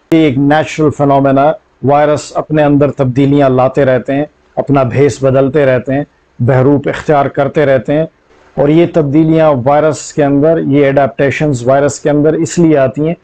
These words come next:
कि वो माहौल में अपनी fitness तलाश कर रहा होता है।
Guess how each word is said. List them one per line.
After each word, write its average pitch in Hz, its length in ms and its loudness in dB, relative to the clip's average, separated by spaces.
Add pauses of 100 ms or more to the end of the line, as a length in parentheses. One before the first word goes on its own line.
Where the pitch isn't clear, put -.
(320)
कि 151 80 0
वो 160 480 2 (420)
माहौल 143 420 2
में 147 320 -2
अपनी 156 340 -2
fitness 156 600 -4
तलाश 135 320 0
कर 135 200 -2
रहा 127 200 2
होता 117 260 -2
है। 101 80 0